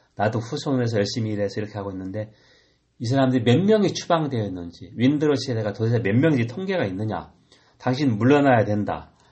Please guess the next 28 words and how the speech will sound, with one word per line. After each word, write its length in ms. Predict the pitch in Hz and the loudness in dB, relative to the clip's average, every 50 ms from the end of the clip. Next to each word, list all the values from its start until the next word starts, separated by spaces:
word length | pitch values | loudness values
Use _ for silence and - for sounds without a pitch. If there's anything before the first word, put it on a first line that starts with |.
| _ _ _ _ _ _ _ _ | _ _ _ _ _ _ _ _
그 100 | - 117 | -12 -12
화면을 400 | 110 - - 190 196 190 180 170 | -12 -8 -6 -4 0 0 2 2
보면 240 | 139 127 120 113 110 | 2 2 0 0 2
내무장관이 600 | 101 110 117 127 127 123 117 110 110 110 104 104 | 4 2 2 4 2 0 0 0 -2 -2 -4 -4
아주 240 | 98 98 98 - 117 - - - 117 123 - - - - | -6 -8 -8 -10 -12 -12 -12 -16 -18 -20 -20 -18 -10 -8
아무 240 | 139 143 139 131 123 | -6 -4 -4 -4 -6
할 180 | 117 113 180 185 | -6 -6 -6 -2
말도 300 | 185 180 170 147 135 123 | -2 -2 -2 -2 -2 -4
없어 260 | 120 - 120 107 107 - - - - | -4 -6 -8 -8 -8 -10 -14 -8 0
매우 220 | 117 123 135 143 139 | 4 4 4 4 2
당황한 340 | - 117 120 120 117 113 | 0 -2 -2 0 0 -2
그런 200 | 110 110 110 110 | -2 -4 -4 -4
게 80 | 107 104 | -4 -6
있는데요. 520 | 98 92 92 90 90 107 117 110 90 82 - - - - - - _ | -6 -8 -10 -8 -6 -4 -4 -4 -6 -6 -12 -18 -20 -20 -20 -20 _
그리고 180 | _ 131 120 131 131 | _ -4 -4 -4 -2
또 120 | - 196 208 | 0 2 2
하나 200 | 208 202 190 160 | 4 4 4 2
스캔들에, 600 | - - - - 175 165 156 147 135 131 - - _ _ _ _ _ - | 2 -2 -4 -4 -4 -2 -2 -4 -6 -6 -8 -12 _ _ _ _ _ -18
에, 40 | 127 104 101 101 104 110 107 110 110 113 | -16 -14 -14 -12 -10 -10 -10 -10 -12 -12
부과된 360 | - - 120 127 123 120 117 | -10 0 0 2 2 2 0
게 120 | 120 131 113 | 0 -2 -2
이천십 640 | 98 98 123 156 160 156 175 156 131 - - 185 180 | -2 -2 -2 -2 0 0 0 0 0 0 -4 -4 -4
년도에 600 | 196 196 180 139 113 101 104 113 120 98 - - - _ _ - - _ _ _ _ _ - | -2 -2 -2 -2 -2 -2 0 0 -2 -2 -6 -10 -16 _ _ -20 -20 _ _ _ _ _ 0
영국 340 | 104 107 127 131 139 131 120 | 2 4 4 2 2 0 0
내무부가 760 | 104 101 107 117 113 107 98 95 92 92 101 107 113 - - _ _ _ _ _ _ _ _ _ _ _ - | 0 0 0 -2 -4 -4 -6 -8 -8 -6 -6 -8 -8 -10 -16 _ _ _ _ _ _ _ _ _ _ _ -8
이들이 400 | - 120 117 151 147 143 135 123 | -6 -2 0 2 2 4 6 6
영국 340 | 120 123 139 143 147 139 - | 6 6 6 2 0 -2 -2
시민을, 640 | - 139 127 123 120 117 113 110 107 104 104 - | -4 -2 -2 -2 0 -2 -2 -2 -4 -4 -8 -10